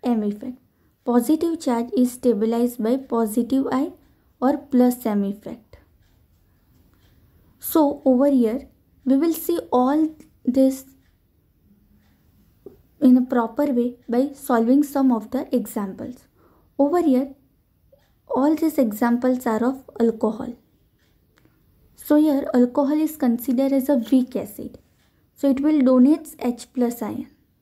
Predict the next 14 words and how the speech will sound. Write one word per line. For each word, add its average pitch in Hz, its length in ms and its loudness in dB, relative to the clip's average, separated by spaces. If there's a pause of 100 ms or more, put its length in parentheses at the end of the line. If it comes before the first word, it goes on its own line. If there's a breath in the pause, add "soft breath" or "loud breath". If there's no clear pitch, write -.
(1200)
and 285 360 2
it 262 160 0
will 285 160 0
form 254 320 2
a 294 80 2
conjugate 233 760 0
base 214 340 -2 (680)
as 254 180 2
negative 254 560 2
charge 247 380 -2 (540)
is 233 180 -2
on 277 280 2 (200)
oxygen. - 580 -8 (1000)
Now, 285 420 4